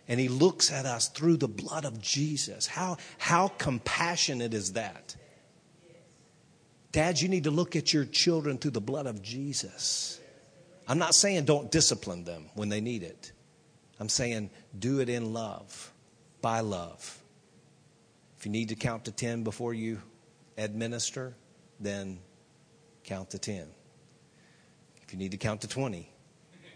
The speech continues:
<laughs> If you need to go read a scripture. <laughs> But compassion is the goal.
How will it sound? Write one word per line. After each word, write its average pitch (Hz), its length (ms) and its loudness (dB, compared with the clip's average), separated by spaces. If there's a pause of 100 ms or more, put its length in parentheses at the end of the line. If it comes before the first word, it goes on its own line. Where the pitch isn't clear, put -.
(180)
<laughs> 107 60 -8 (760)
If - 80 -10
you 107 60 0
need 117 140 2
to 123 60 0
go 131 120 6
read 139 220 2
a 151 40 2
scripture. - 460 4 (320)
<laughs> - 580 2 (1700)
But 147 200 4
compassion 135 960 2 (200)
is 110 180 0
the 107 80 -4
goal. 98 440 4